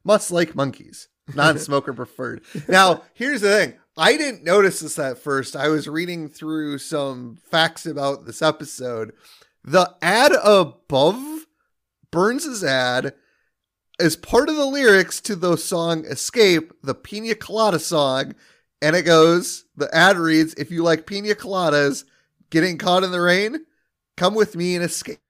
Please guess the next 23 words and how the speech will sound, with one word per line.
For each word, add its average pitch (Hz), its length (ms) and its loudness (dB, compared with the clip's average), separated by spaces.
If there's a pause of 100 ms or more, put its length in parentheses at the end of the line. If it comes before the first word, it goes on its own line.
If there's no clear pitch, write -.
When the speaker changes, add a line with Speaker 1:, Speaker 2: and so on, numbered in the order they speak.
(440)
Speaker 2:
Yep. - 320 -12
Now, 185 400 -6
now 180 220 -10
here's, 233 560 -14
here's 220 460 -14
a 160 100 -8
fun 160 260 -8
fact 139 380 -10
for, 135 420 -16
for 190 160 -10
everyone. 135 600 -12 (960)
Uh, 151 360 -6
the 147 120 -12
song 196 480 -8 (260)
is 190 360 -12 (160)
entitled 170 540 -10
Escape. - 500 -14 (400)
The 151 120 -8
Speaker 1:
Yes. 147 380 -6
Speaker 2:
reason 208 220 -10
why 170 460 -6
they 147 180 -12
added 165 640 -12